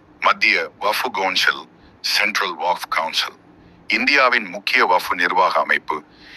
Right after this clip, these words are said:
இது மாநில வஃபு வாரியங்களை கண்காணிக்கும். மாநில வஃபு வாரியங்கள் அலலைனின் மாநிலத்திற்கு மாநிலத்திற்கு ஒவ்வொரு மாநிலத்திற்கும் தனித்தனியாக வஃபு வாரியங்கள் செயல்படுகின்றன. வஃபு ஆணையர், வக்ஃப்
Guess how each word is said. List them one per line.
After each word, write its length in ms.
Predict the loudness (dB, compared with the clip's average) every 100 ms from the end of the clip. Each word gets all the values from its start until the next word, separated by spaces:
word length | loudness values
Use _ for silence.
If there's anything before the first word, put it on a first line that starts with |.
| -8
இது 220 | 0 0 4
மாநில 420 | 4 6 4 4
வஃபு 280 | 2 -2 0
வாரியங்களை 560 | 4 4 4 2 -2
கண்காணிக்கும். 680 | 0 -4 0 0 0 -6 -12 -20 -20 _ _ _
மாநில 480 | -2 4 4 6 4
வஃபு 300 | 4 2 2
வாரியங்கள் 560 | 4 4 4 4 0 -2 0
அலலைனின் 720 | 4 6 6 4 4 0 -6 -8 -18
மாநிலத்திற்கு 720 | -2 4 6 6 2 0 -4 -2
மாநிலத்திற்கு 800 | 0 2 2 -2 -4 -4 -6 -6 -16 -20 -18 -12
ஒவ்வொரு 440 | -10 -4 2 2
மாநிலத்திற்கும் 800 | 4 4 4 2 0 -4 -4 -4
தனித்தனியாக 680 | -2 -2 0 -2 2 2 0
வஃபு 360 | 0 0 2 0
வாரியங்கள் 540 | 0 2 0 0 -2 0
செயல்படுகின்றன. 640 | -2 -2 -6 -6 -6 -6 -6 _ _ _ -20 -20 2
வஃபு 300 | 2 2 -2
ஆணையர், 500 | 0 2 2 2 -4 _ _ -20 -20 -4
வக்ஃப் 340 | -2 0 -2